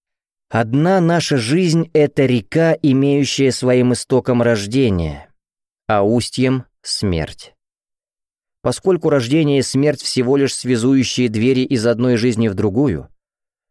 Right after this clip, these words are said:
то поток причинно-связанных процессов каждого воплощения является посредником, объединяющим различные жизни человека.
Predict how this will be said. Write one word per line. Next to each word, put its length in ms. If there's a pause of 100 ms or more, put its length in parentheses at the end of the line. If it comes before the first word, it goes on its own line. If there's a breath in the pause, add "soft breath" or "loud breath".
(160)
то 120
поток 320
причинно-связанных 960
процессов 580
каждого 460
воплощения 760
является 540
посредником, 840
объединяющим 800
различные 600
жизни 340
человека. 720